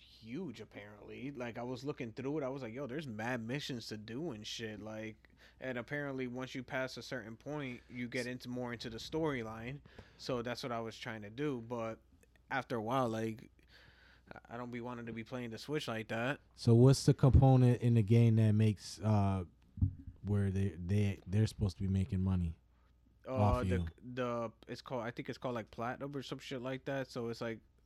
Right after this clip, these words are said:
Speaker 1: they're all, like, in-game currency that you could buy for cash.
Speaker 2: Mm-hmm.
Speaker 1: And I think they got, like, a, like, an exclusive membership called Prime.
Speaker 2: Mm-hmm.
Speaker 1: So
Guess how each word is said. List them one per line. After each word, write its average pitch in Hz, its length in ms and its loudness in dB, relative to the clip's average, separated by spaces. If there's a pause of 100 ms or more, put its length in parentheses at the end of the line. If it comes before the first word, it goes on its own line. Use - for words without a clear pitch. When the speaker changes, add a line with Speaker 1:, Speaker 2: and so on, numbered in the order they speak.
(120)
Speaker 1:
they're 123 220 -4
all, 120 140 -2
like, 113 320 -4 (320)
in-game 113 380 -6
currency 117 580 -6
that 107 140 -6
you 101 100 -10
could 101 220 -12
buy 104 420 -6
for - 80 -16
cash. 110 560 -10
Speaker 2:
Mm-hmm. 98 300 0 (640)
Speaker 1:
And 98 160 -8
I 104 80 -10
think 110 200 -10
they 107 120 -8
got, 104 220 -8
like, 104 200 -10
a, 101 60 -8 (300)
like, 104 240 -10
an 104 100 -12
exclusive 104 640 -12
membership 107 480 -10
called 104 280 -8
Prime. 113 480 -6 (360)
Speaker 2:
Mm-hmm. 104 340 2 (360)
Speaker 1:
So 104 560 -8